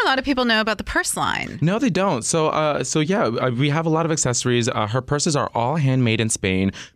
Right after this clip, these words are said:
Speaker 2: Beautiful Spanish leather. Uh, this one, um, uh, this one right here is our new collection called the Doma.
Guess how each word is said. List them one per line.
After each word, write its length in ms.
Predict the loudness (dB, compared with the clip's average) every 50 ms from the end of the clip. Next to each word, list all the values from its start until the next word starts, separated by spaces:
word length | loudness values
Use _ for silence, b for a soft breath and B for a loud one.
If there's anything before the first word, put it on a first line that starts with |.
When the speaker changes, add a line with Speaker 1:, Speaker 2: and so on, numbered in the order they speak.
| B -2
Speaker 2:
Beautiful 420 | 0 2 2 2 0 0 -2 -2
Spanish 440 | -2 -2 -2 -2 -2 -2 -2 -2 0
leather. 420 | 0 0 0 0 0 2 2 0 -2 B B B B B B
Uh, 140 | -2 0 0
this 300 | 0 -2 -2 -2 0 0
one, 180 | 0 2 2 2
um, 500 | 0 0 0 0 0 0 0 -2 -2 -6 -4 -2
uh, 300 | -2 0 0 0 -2 -4 -6 -6
this 180 | -4 -4 -2 0
one 100 | 0 0
right 120 | 0 0
here 220 | 0 0 0 0 0
is 160 | 0 0 0
our 80 | 0 0
new 140 | 0 0
collection 360 | 0 0 -2 -2 0 0 -2 -2
called 200 | -2 -2 -2 -2
the 80 | -2
Doma. 500 | 0 0 0 2 2 2 0 0 -2 -4